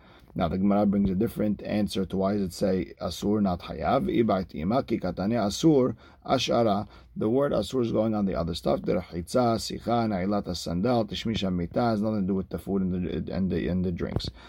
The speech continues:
The Tanu Rab-, Rabba ve'Rab Yosef, bish'ar sifrei debe Rav, Rabba and Rav Yosef taught in the other books of the Shiva of Rav, minayin leyom kippurim she'asur b'rechitza, b'sicha, na'ilat sandal, tishmish hamita.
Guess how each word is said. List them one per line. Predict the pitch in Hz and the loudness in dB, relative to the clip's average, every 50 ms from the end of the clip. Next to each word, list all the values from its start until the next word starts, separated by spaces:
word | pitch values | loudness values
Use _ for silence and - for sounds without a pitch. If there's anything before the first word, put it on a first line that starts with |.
| - - - - | -20 -20 -12 -10
The | 92 85 | -6 -2
Tanu | - 95 101 113 117 110 107 101 | 2 2 4 4 4 2 2 2
Rab-, | 101 98 98 92 | 2 2 0 0
Rabba | - - 87 95 92 95 110 110 110 101 | 0 0 0 0 2 2 2 2 2 2
ve'Rab | 90 90 82 78 92 104 98 90 | 2 0 0 0 0 0 0 -2
Yosef, | 76 73 - - 120 113 104 - | -2 -2 0 0 0 0 0 -2
bish'ar | - 98 95 - - - 104 107 101 | -6 -8 -8 -6 -2 0 0 2 0
sifrei | 92 - - 87 85 - - 107 107 101 90 | 0 -4 -6 -8 -8 -4 -2 0 0 0 0
debe | 71 82 85 87 95 85 76 | 0 0 0 2 2 2 2
Rav, | 92 110 113 110 101 | 2 2 2 2 0
Rabba | 95 85 87 98 95 | 0 0 0 0 0
and | 95 98 | 0 0
Rav | 90 - | -2 -2
Yosef | 78 - - - - 104 101 - - - - - - - - _ - | -4 -4 -2 0 0 0 0 -4 -8 -18 -20 -20 -20 -20 -20 _ 0
taught | - 123 120 - - | 2 2 2 2 2
in | 101 101 98 | 2 2 2
the | 98 - | 2 2
other | - 104 107 101 98 92 | 2 2 2 2 2 2
books | 92 95 101 98 - - - | 2 0 0 -2 -2 -4 -4
of | - 73 98 98 87 87 | -2 -2 -2 -2 -2 -4
the | - | -4
Shiva | 107 - - 87 92 | -4 -4 -2 -2 0
of | 87 80 85 | 0 0 0
Rav, | 110 123 117 104 | 0 0 2 2
minayin | 95 92 90 101 113 117 104 | 0 0 0 0 0 0 2
leyom | 98 95 104 104 101 - | 2 2 0 0 -2 -4
kippurim | - - - 104 107 98 | -6 -6 -4 -4 -4 -2
she'asur | 101 87 78 - - - 101 | -2 -4 -4 -4 -2 -2 -2
b'rechitza, | 101 - - - - - 107 104 101 | -2 -4 -6 -8 -6 -2 0 0 0
b'sicha, | 87 - - - - - | 0 -2 -6 -10 -6 -2
na'ilat | 104 107 104 98 87 82 85 101 101 90 | -2 0 0 0 -2 -2 -2 -2 -2 -2
sandal, | - - 85 87 104 107 104 | -4 -4 -2 0 0 0 0
tishmish | 92 - 90 85 104 110 101 - 87 | 0 -4 -4 -4 -2 -2 -2 -2 -4
hamita. | 87 87 - - - 101 110 - 175 202 202 | -6 -6 -6 -4 0 2 6 6 6 6 4